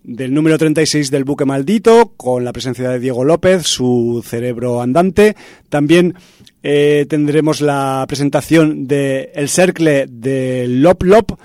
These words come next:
de la editorial Males Herbes, de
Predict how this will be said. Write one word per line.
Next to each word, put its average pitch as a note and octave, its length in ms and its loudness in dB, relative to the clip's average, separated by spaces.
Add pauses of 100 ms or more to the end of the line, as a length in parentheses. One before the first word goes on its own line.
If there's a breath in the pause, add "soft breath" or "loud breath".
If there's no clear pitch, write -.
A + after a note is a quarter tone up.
(280 soft breath)
de C3 320 -6
la C3 120 -6
editorial C#3 880 -2
Males C#3 720 -2
Herbes, F3+ 640 0
de A2+ 960 -10